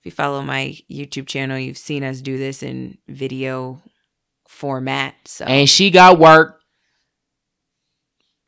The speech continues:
Speaker 1: Not always. Not always. <laughs>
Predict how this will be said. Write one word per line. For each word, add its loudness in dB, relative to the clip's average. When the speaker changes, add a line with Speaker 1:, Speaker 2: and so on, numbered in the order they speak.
Speaker 1:
Not -8
always. -10
Not 0
always. -6
<laughs> -20